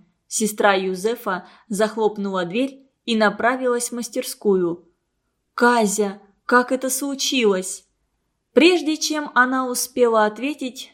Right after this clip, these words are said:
на лестнице появилась Йоася. Тщательно причесанная, умытая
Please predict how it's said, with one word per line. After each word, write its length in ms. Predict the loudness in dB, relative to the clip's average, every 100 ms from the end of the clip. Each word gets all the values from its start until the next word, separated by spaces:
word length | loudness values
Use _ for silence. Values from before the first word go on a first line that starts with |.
| -4
на 160 | -2
лестнице 560 | 2 0 -2 -8 -8 -8
появилась 680 | 0 2 2 2 0 -2 -6
Йоася. 760 | 0 2 4 2 -2 -10 -10 -14 _ _ _
Тщательно 600 | -2 4 6 4 0 -2
причесанная, 1040 | -4 -6 -6 -4 -4 -4 -6 -4 -6 -8 -16 _
умытая 760 | 4 4 4 0 0 0 0